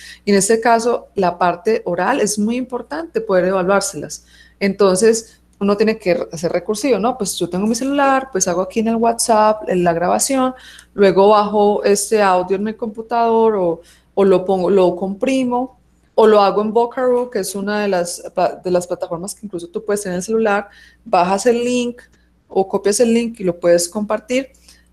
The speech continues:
En el P D F, yo a ustedes les doy información acerca de eso en el P D F que les he estado, pues, eh, frecuentemente como reenviando.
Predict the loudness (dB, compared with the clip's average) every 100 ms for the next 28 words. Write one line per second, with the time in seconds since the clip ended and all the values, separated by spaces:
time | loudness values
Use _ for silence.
0 | -2 2 2 4 4 6 6 4 0 -2
1 | -6 _ -6 -4 -2 0 2 2 2 0
2 | 0 -4 -4 -4 -6 -8 -6 -10 -8 -4
3 | -4 -6 -8 -2 -2 -2 -6 -6 -6 -6
4 | -8 -4 -4 -2 -4 -6 -14 -20 -20 _
5 | 0 4 4 4 2 0 -4 -10 _ _
6 | -2 0 0 0 0 0 -2 -4 -4 -2
7 | -2 -2 -2 0 0 0 -4